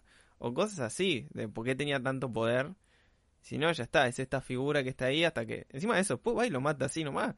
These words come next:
<laughs> Ni siquiera es como, bueno, esa figura medio omnipresente que aparece al principio, eh,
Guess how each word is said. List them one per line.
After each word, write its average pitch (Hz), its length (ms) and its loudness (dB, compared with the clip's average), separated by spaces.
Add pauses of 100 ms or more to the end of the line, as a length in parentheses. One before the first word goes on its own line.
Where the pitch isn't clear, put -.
(140)
<laughs> - 160 -20
Ni 277 80 0
siquiera - 560 2
es 160 160 4
como, 147 240 -2
bueno, 151 340 2 (380)
esa 165 240 2
figura 139 540 2 (420)
medio 139 300 0
omnipresente 131 840 0
que 110 120 -4
aparece 127 420 -2
al 131 80 2
principio, 147 720 -2 (960)
eh, - 320 -12